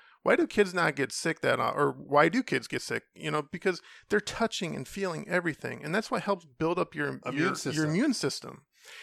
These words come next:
Speaker 1: And now we're not touching anything, and now we're sterile cleaning everything. Man, I tell you what, when we open, officially open back up, I think we're in for a world of shit.
Speaker 2: Oh, for sure. 'Cause, like, I've, I've, um, started doing jujitsu again. Uh, I t-, took a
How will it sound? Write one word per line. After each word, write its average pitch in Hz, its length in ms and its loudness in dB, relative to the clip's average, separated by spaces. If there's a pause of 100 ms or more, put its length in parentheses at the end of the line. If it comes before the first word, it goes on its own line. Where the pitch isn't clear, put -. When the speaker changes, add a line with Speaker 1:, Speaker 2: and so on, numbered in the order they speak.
(140)
Speaker 1:
And 175 100 2
now 294 180 4
we're 339 60 4
not 165 180 4
touching - 400 -2
anything, 170 600 0
and 151 100 -4
now 240 180 2
we're 151 120 2
sterile 214 420 6
cleaning 208 460 -2
everything. 127 560 -4 (840)
Man, 165 260 2
I 165 60 4
tell 175 160 2
you 165 80 2
what, 143 180 4
when 139 140 -2
we 180 140 2
open, 156 400 0
officially 160 380 0
open 156 220 2
back 147 240 4
up, 156 240 4
I 147 160 4
think 143 220 -4
we're 123 140 -4
in 113 80 -4
for 123 120 -10
a 120 80 -10
world 120 220 -4
of 123 80 -4
shit. - 300 -4 (140)
Speaker 2:
Oh, 151 120 0
for 156 120 -4
sure. 190 380 0 (400)
'Cause, 160 140 0
like, 156 100 4
I've, 165 280 6 (100)
I've, 175 240 2
um, 131 460 8 (120)
started 160 440 2
doing 143 180 -2
jujitsu 127 540 -4
again. 104 340 -10 (500)
Uh, 117 220 0
I 117 40 -2
t-, 131 200 -10
took - 260 -6
a 107 440 0